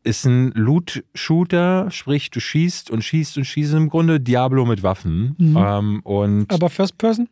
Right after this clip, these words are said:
Speaker 1: Äh, First Person, genau. Es gibt da eine Kreatur, die Claptrap heißt, die ist so ein Roboterding. Und es
Speaker 2: Mhm.
Speaker 1: ist, ähm, ich glaub,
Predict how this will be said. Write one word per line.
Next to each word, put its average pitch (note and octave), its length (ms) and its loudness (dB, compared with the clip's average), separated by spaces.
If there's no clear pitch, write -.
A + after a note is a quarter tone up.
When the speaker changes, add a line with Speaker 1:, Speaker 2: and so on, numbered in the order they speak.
Speaker 1:
Äh, G2+ 140 -4
First - 280 -2
Person, D3 300 2
genau. A#2 400 2
Es - 120 -10
gibt - 180 -4
da C3+ 100 0
eine C#3+ 200 2
Kreatur, D3+ 720 0
die B2 480 -2
Claptrap - 560 -2
heißt, G2 260 -2
die G#2+ 60 -2
ist G#2 80 -6
so - 80 -4
ein G#2+ 80 0
Roboterding. G2+ 800 -2
Und - 160 -2
es E3 100 -2
Speaker 2:
Mhm. A3 60 -2
Speaker 1:
ist, - 280 -14
ähm, G#2 280 -6
ich - 160 -12
glaub, D3 260 -2